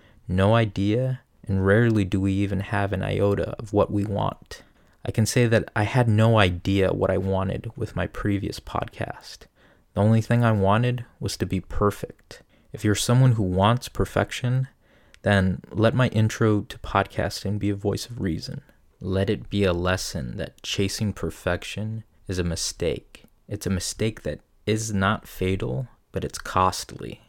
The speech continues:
It's costly until you wake up and recover from it. So to conclude episode one of Live with Matt's Two Cents, I just wanted to re-emphasize that life is not perfect. People are not perfect.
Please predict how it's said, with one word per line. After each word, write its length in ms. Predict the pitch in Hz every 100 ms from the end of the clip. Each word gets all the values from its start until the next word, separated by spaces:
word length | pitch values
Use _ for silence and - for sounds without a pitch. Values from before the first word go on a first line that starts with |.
| _
It's 160 | - -
costly 440 | - 117 - 117
until 280 | 95 - 104
you 140 | 92
wake 320 | 87 92 95
up 240 | 104 104 -
and 140 | 98 90
recover 480 | 85 - 98 92
from 300 | 80 - 80
it. 100 | - - _ _ _ _ _ _
So 380 | - 98 92 82 -
to 100 | -
conclude 720 | - 104 98 - 117 117 113 -
episode 580 | 98 - 98 92 90 90
one 480 | 90 92 92 90 -
of 260 | 104 104 107 -
Live 560 | 98 98 95 98 95
with 200 | 92 90
Matt's 360 | 95 90 92 -
Two 200 | - 92
Cents, 600 | - 87 95 117 - - _ _ _ _ -
I 80 |
just 240 | - 98 -
wanted 260 | 107 107 98
to 240 | 98 90
re-emphasize 1000 | 92 98 - 98 98 - - 92 90 -
that 220 | - -
life 320 | 107 92 95 -
is 160 | -
not 260 | 90 92 -
perfect. 680 | - 92 - - - - - _ _ _ _
People 480 | - 107 107 120 117
are 140 | - 95
not 260 | 92 95
perfect. 600 | - 95 - - - -